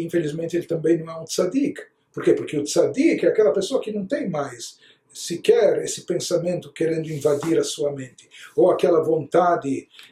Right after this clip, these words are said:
querendo, querendo se aproximar do seu coração, né? Então, o tzadik já não tem isso. O Benoni ainda tem isso de forma muito intensa como o rachá. Por isso,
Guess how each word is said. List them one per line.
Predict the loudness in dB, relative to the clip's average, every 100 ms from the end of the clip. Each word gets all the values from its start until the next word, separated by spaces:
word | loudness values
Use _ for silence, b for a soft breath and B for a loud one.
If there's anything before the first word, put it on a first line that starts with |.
| -2
querendo, | 2 4 4 0 -2 -2 0 -2 0 2 0 -2 b b
querendo | 2 4 2 0 -4 -6
se | 0 0
aproximar | 0 -4 -4 -2 -2 -2
do | -4
seu | -2 -2
coração, | 2 0 0 -4 -6 -6 -12
né? | -12 -12 -14 b b b b
Então, | -4 -4 -4
o | -8
tzadik | -4 -2 -2 -4
já | -4
não | -4 -6
tem | -6 -6
isso. | -8 -12 -18 _
O |
Benoni | -16 -16 -12 -8
ainda | -8 -6 -6
tem | -6 -8 -6
isso | -10
de | -10
forma | -6 -6 -6
muito | -12 -14
intensa | -10 -6 -6 -8
como | -10 -8
o |
rachá. | -6 -6 -8 -16 -18 B B _
Por | -2
isso, | 0 -2 2 6 6 4